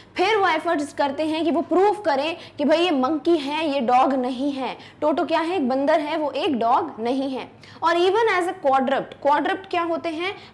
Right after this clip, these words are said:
an animal which has four feet, और ना ही एक ऐसा एनिमल है जिसके चार पैर हो, ठीक है। तो अगर डॉग को अगर क्वालिफाई करना है मंकी को as a dog, तो obviously प्रूफ करना पड़ेगा कि वो क्वाड्रप्ट है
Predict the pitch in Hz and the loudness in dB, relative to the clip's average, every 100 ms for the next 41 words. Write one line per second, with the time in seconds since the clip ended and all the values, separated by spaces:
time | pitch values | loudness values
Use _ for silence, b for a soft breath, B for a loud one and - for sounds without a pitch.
0 | 277 285 285 339 381 302 285 311 285 311 | 0 2 2 2 0 0 -2 -2 -4 -4
1 | - - - 294 277 262 - 233 170 - | -12 -20 -2 2 2 0 -6 -8 -8 -12
2 | B - 370 320 311 339 403 392 320 302 | B 0 2 4 2 2 0 -2 -2 -4
3 | 349 339 311 302 302 311 311 311 320 311 | -2 -2 -2 -2 -4 -6 -6 -6 -8 -2
4 | 269 254 302 302 262 254 247 208 - B | 0 2 0 0 0 0 -4 -8 -12 B
5 | - 302 359 440 B B - 453 440 285 | -10 -6 -4 -6 B B -2 -2 0 -4
6 | 269 381 440 - 214 180 254 285 330 302 | -2 0 -2 -2 -2 4 4 6 2 -2
7 | - - - - 349 320 277 311 269 294 | -8 -20 -20 -2 0 2 -2 0 0 0
8 | 330 320 277 269 254 262 262 277 233 262 | 0 -2 -2 -2 -4 -6 -4 -2 0 0
9 | 226 220 254 269 269 302 311 320 302 302 | 0 2 2 0 -2 -2 -4 -4 -4 -2
10 | 311 294 269 277 285 277 233 208 226 240 | -2 0 0 -2 -2 -4 0 0 0 -4
11 | 240 208 | -2 -4